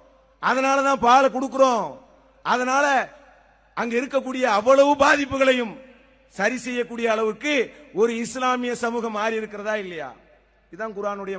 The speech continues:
மனிதநேயம். திருமறை குர்ஆன் ஒரு மனிதநேயமான ஒரு சமூகத்தை எப்படி வார்த்தெடுக்கிறது என்று விளங்கவில்லையா? புரியவில்லையா?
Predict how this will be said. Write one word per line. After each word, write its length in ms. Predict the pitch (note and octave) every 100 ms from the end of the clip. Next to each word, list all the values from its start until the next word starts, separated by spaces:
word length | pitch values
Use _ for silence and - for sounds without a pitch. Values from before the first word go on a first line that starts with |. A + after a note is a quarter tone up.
| F3
மனிதநேயம். 600 | F#3+ F#3 F3 E3+ G3 E3 A#2+ _ _ _ _ _ _ _ _ _ F3+
திருமறை 380 | A3+ B3 A#3+ A#3
குர்ஆன் 420 | G#3+ G#3 A3 C#4 C4 G3+ - - _ _ _ -
ஒரு 120 | A#3+ B3 G#3+
மனிதநேயமான 800 | C4 C4+ C4+ C4+ C4+ C4 C#4 C#4+ C4
ஒரு 100 | B3+ C4
சமூகத்தை 460 | D4 C#4 C4+ C#4 A3+ - - - _ _ _ _ _ _
எப்படி 420 | F#3+ B3+ C#4 C#4+ B3
வார்த்தெடுக்கிறது 680 | C#4 D4 C#4 C4+ - C4+ C4+
என்று 140 | C4 B3+
விளங்கவில்லையா? 580 | A#3+ B3 A#3+ G#3 A3 C4+ A#3+ C#3+ - _ _ _ _ _ _ _ _ _ _ _ _
புரியவில்லையா? 640 | A#3+ C#4 C#4 B3 A#3+ B3+